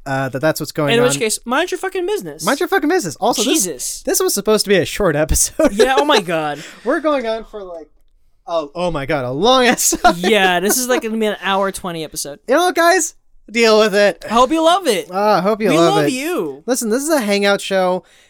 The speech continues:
Speaker 1: This is basically, and I'm joking, every time I say, like, "Deal with it," or, or, uh, "Hey, you listeners, fuck you." Like, no, that's the joke. Yeah, we
Speaker 2: We love
Speaker 1: appreciate,
Speaker 2: you.
Speaker 1: we ha-, we appreciate hanging
Speaker 2: That's
Speaker 1: out
Speaker 2: how you
Speaker 1: with
Speaker 2: know we're
Speaker 1: you.
Speaker 2: drunk.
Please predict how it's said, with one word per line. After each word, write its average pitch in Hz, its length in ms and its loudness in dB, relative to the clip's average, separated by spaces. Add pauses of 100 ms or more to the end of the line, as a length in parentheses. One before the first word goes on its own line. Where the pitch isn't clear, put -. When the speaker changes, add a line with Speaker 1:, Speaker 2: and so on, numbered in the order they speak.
Speaker 1:
This 247 140 0
is 330 220 -2
basically, 240 420 2
and 214 180 0
I'm 233 220 0
joking, 214 480 0
every 320 240 0
time 277 180 2
I 220 100 2
say, 190 200 2
like, 165 240 2
"Deal 151 240 -2
with 165 100 0
it," 160 140 0
or, 147 300 0
or, 147 280 -2
uh, 170 140 0
"Hey, 226 240 2
you 202 100 2
listeners, 170 300 -4
fuck 185 260 0
you." 147 300 -2 (300)
Like, 214 240 0
no, 202 240 4
that's 175 200 2
the 170 300 2
joke. 123 300 -4
Yeah, 220 240 4
we 202 140 4
Speaker 2:
We 320 80 2
love 330 100 0
Speaker 1:
appreciate, 175 380 2
Speaker 2:
you. - 40 -14
Speaker 1:
we 247 180 2
ha-, 214 160 0
we 220 100 2
appreciate 165 500 -2
hanging 147 180 -8
Speaker 2:
That's 247 220 2
Speaker 1:
out 285 60 0
Speaker 2:
how 269 40 0
you 262 80 -2
Speaker 1:
with 240 80 0
Speaker 2:
know 233 140 0
we're 208 80 0
Speaker 1:
you. - 100 -8
Speaker 2:
drunk. 139 320 -10